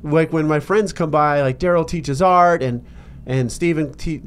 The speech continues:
did some stuff with a, a YouTube video he uploaded. They're huge fans of my friend Stephen Tom Thorpe's, uh, videos on, um, Hollywood Minutes. He does videos about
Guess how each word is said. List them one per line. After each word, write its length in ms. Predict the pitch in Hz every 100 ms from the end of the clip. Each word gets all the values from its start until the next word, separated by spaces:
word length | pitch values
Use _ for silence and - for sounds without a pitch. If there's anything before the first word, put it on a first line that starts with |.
| -
did 180 | 156 147
some 160 | 147
stuff 300 | 131 - 139
with 180 | 131 131 131
a, 420 | 113 101 95 113
a 60 |
YouTube 340 | 117 185 190 180
video 380 | 165 175 170 165
he 80 |
uploaded. 580 | 165 160 160 160 160 160
They're 120 | 131
huge 360 | 131 214 196 180
fans 320 | - 147 123
of 60 | 117
my 80 | 113
friend 240 | 131 117
Stephen 260 | - 123 120
Tom 220 | 127 117
Thorpe's, 480 | - 120 113 - -
uh, 320 | 104 90 87
videos 580 | 90 113 113 110 107 104
on, 340 | 101 101 101
um, 340 | 104 92 85 87 - - -
Hollywood 420 | - 135 127 117 110
Minutes. 340 | 113 113 110
He 80 | 107
does 340 | 107 104 - - - -
videos 440 | - 120 120 117 110
about 400 | 107 110 98 -